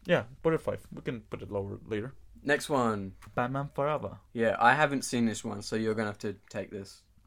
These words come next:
Speaker 1: Batman Forever was with, um, an espresso dude. What's his name?
Speaker 2: What?
Speaker 1: God, why can't I think of any <laughs> name right now?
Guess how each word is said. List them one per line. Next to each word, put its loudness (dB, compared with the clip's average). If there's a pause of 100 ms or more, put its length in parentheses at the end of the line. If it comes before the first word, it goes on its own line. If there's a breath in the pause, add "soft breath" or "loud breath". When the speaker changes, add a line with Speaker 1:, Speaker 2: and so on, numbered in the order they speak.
(840)
Speaker 1:
Batman 10
Forever 8
was 4
with, 8
um, 4 (1800)
an 2
espresso 8
dude. 0 (1500)
What's -4
his -2
name? -2 (220)
Speaker 2:
What? -2 (100)
Speaker 1:
God, 10
why 10
can't 2
I 6
think 2
of 6
any 8
<laughs> 10
name 8
right 10
now? 4